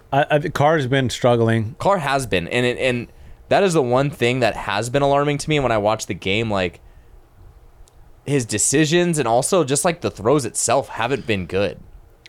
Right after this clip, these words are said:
Speaker 2: Like, that is the only thing that concerns me. But everywhere else I look on the field, I'm like, this team is fucking really good.
Speaker 1: Have
Speaker 2: Like,
Speaker 1: we,
Speaker 2: I don't know.
Speaker 1: can we decide that McDaniels maybe not,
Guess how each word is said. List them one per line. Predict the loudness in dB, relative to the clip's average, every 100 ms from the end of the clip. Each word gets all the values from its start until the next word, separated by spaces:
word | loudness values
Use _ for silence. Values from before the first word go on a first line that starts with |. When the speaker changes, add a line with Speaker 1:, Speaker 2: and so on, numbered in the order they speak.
| _ _ -6
Speaker 2:
Like, | -4 -2
that | -2 0 0
is | 0
the | 0
only | 0 0
thing | -2
that | -4
concerns | -6 -2 -2 0
me. |
But | -4 -2
everywhere | -2 2 2
else | 2 0
I |
look | 0
on | -2
the | -6
field, | -2 -2 0
I'm | -2
like, | -2 -4 -6 -20 -20 -8
this | -8
team | -4 -2 0
is | -2
fucking | -2 -4 -2 -8 -10 -4
really | -2 -2
good. | -4 -4 -4 -4 -10 -4
Speaker 1:
Have | 0
Speaker 2:
Like, | 2
Speaker 1:
we, | 2 -2 -2
Speaker 2:
I |
don't | -2 0
know. | 0 0
Speaker 1:
can | 0
we | 2
decide | 2 2 2 4
that | 2 0
McDaniels | -2 0 2 2 0 -6 -20 -6
maybe | 0 2 2
not, | 0 -2